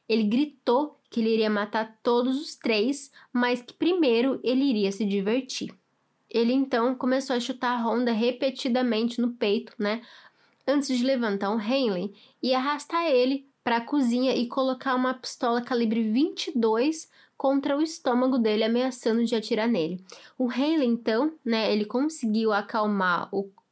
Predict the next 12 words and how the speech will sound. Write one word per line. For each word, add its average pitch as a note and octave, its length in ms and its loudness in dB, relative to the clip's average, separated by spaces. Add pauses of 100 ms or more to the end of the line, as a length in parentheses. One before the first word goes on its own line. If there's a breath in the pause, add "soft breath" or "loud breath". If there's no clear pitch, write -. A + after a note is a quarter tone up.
(300)
ele G#3 140 -2
conseguiu A#3 580 -2
acalmar G3+ 480 -2
o A#3 60 0
Dean, A3+ 340 2 (180)
né, G#3+ 240 -2 (260 loud breath)
prometeu B3 560 4
que C4+ 80 -4
ele A3+ 120 0
participaria A3+ 720 0
da A3 100 0
tortura A3 800 0